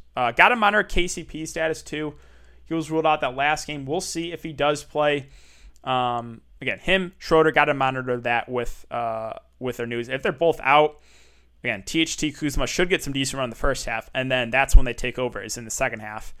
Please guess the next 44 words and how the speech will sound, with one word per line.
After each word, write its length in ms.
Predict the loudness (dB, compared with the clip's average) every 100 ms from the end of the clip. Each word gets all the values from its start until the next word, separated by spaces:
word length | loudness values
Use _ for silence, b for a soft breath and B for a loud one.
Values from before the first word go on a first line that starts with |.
| b b -8
uh, 200 | -6 -6 2
playing 240 | 2 2 -2
with 140 | -6
the 60 | -6
backups. 560 | -6 -8 -12 -12 -12 -14 b b b b b b b b b b b _
Lastly, 320 | 8 8 8
we'll 80 | 4
talk 200 | 4 4
about 180 | 4 2
Phoenix. 320 | 0 -4 -6
So 140 | -4 -4
Phoenix 340 | -2 -2 0
starters 480 | 4 6 6 4 4
got 160 | 2
decent 300 | 2 -2 -2
run, 320 | 2 2 2 0
twenty-five 480 | 2 2 4 4 4
for 80 |
Booker, 300 | 2 2 2
twenty-five 480 | 2 2 2 0 0
for 100 | 0
Ayton. 260 | 0 0 0
They 100 | 2
were 100 | 2
actually 240 | 2 0
both 260 | 4 4 4
in 120 | 0
foul 260 | 2 2 2
trouble. 300 | 0 0 0
They 100 | 0
missed 200 | 0 0
out 80 |
on 60 | 0
a 40 |
few 180 | -2 -4
minutes. 340 | -2 -2 -2 -6
Booker 320 | -4 0 2
had 100 | 0
four 380 | -2 0 2 4
fouls 340 | 4 4 4
in 60 | -2
the 60 |
first 260 | -4 -4 -2
half. 160 | -2